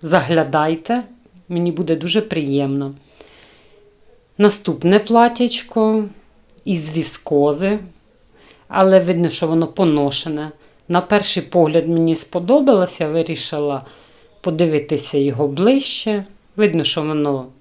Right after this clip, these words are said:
пралося, хтось дуже л-,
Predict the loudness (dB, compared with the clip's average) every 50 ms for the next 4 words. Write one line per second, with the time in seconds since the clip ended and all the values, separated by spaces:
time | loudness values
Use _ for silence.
0 | _ 0 4 4 6 6 6 4 4 2 2 0 -2 -2 0 0 -2 -4 -6 -10
1 | -14 -18 _ -20 -20 -8 -4 -2 -2 -2 -4 -8 -12 -14 -18 -20 -20 -20 -20 _
2 | _ _ -6 -4 -2 0 2 2 2 2 0 -4 -8 -12 -14 -14 -18